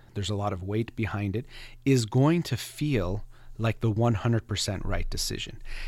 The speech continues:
And seeing that even computers with all their computing power and using all these algorithms and the, you know, processing speed that they have, for sometimes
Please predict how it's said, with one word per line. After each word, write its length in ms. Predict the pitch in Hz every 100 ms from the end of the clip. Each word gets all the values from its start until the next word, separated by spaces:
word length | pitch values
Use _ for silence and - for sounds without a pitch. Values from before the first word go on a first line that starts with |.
| -
And 240 | 123 127 113
seeing 300 | - 175 165
that 160 | 143
even 240 | 156 147 135
computers 720 | - 113 - 185 180 123 107
with 160 | 107
all 240 | - 120 120
their 240 | 110 117
computing 560 | 113 107 98 123 113 110
power 560 | - - 131 104 104 - - - -
and 100 | 95
using 300 | 104 104 107
all 100 | 104
these 140 | 101 90
algorithms 720 | 107 135 120 120 117 117 104
and 160 | 95
the, 240 | 95 92 90 -
you 100 | 101
know, 80 |
processing 640 | 90 - 127 - 120 - 110
speed 320 | - 120 110
that 160 | 104
they 80 | 110
have, 360 | 98 131 131 123 - - - -
for 160 | 135
sometimes 540 | 127 147 143 123 -